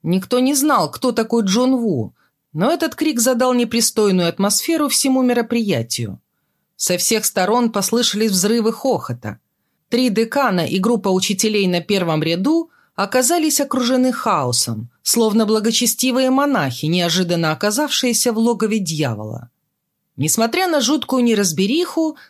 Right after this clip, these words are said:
Лу Бисин сохранял спокойствие – потому что он был уверен, что такие же гении, как он сам,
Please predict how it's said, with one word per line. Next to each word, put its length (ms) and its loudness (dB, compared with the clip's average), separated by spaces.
Лу 180 0
Бисин 420 0
сохранял 560 2
спокойствие – 920 -4
потому 340 2
что 200 0
он 280 2
был 160 0
уверен, 460 0
что 220 -2
такие 380 0
же 120 0
гении, 460 0
как 220 -6
он 100 0
сам, 420 0